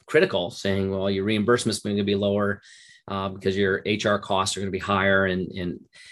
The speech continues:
they just did not see my, my madness, <laughs> you know, my rationale for my madness. But I tell you what was cool, though, Jake, is after, I'd say,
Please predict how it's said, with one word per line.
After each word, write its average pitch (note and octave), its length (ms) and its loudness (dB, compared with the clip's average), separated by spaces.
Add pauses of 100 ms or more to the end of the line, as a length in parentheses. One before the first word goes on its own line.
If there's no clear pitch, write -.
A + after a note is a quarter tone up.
(220)
they A#2 120 4
just A2 200 2
did A2 100 4
not G#2+ 220 2
see G#2 320 2
my, F#2 340 -4 (320)
my F#2+ 260 0 (120)
madness, G#2 580 2 (320)
<laughs> - 300 0
you C3 80 6
know, G#2 100 6
my G#2 180 2
rationale G#2+ 480 0
for G2 100 -8
my G2 120 0
madness. G2 400 -2 (600)
But C#3 160 4
I D3+ 40 8
tell G3+ 140 4
you F#3 60 8
what D#3+ 80 8
was B2+ 160 6
cool, F#3+ 260 2
though, G2 280 2
Jake, G2+ 420 0
is G2 240 -2 (360)
after, C3 300 2
I'd A2+ 160 4
say, G#2 360 2